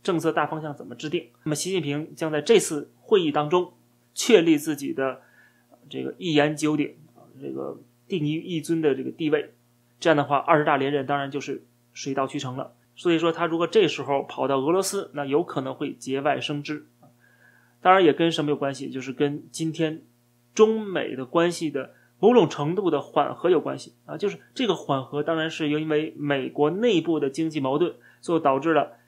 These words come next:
现在要降低关税。那降低关税似乎向外界传达一个信息，就是我们对中国可能会网开一面，从中国进口的一些商品我们要取消关税或者降低关税。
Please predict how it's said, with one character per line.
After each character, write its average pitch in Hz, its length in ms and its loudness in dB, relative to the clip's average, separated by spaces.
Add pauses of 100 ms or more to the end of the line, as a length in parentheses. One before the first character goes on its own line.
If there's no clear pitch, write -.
现 170 180 -4
在 151 100 4
要 147 220 4
降 143 320 2
低 165 200 -2
关 165 240 0
税。 170 280 -4 (400)
那 190 100 -4
降 185 220 4
低 208 100 -2
关 220 180 4
税 - 340 0
似 - 200 -6
乎 170 200 0
向 156 180 -2
外 160 120 4
界 147 100 0
传 143 160 -8
达 143 100 0
一 151 60 -4
个 151 80 -6
信 156 160 -2
息， 156 140 -2
就 151 100 -2
是 139 240 -4 (500)
我 127 120 -8
们 139 180 -4
对 147 240 2
中 156 200 -4
国 135 260 -2
可 - 100 -14
能 131 100 -10
会 143 200 -2
网 127 240 0
开 160 180 -2
一 156 120 -4
面， 160 320 -4 (160)
从 160 160 -8
中 202 160 0
国 175 200 0 (240)
进 175 280 -2
口 131 220 -4
的 139 100 -4
一 139 60 -6
些 151 180 -6
商 165 180 -2
品 160 240 -8 (100)
我 123 120 -12
们 131 120 -8
要 139 140 -4
取 135 300 -10
消 151 160 -2
关 156 200 -2
税 151 140 -4
或 135 140 -6
者 143 60 -6
降 160 240 0
低 170 100 -2
关 151 160 -2
税。 147 220 -8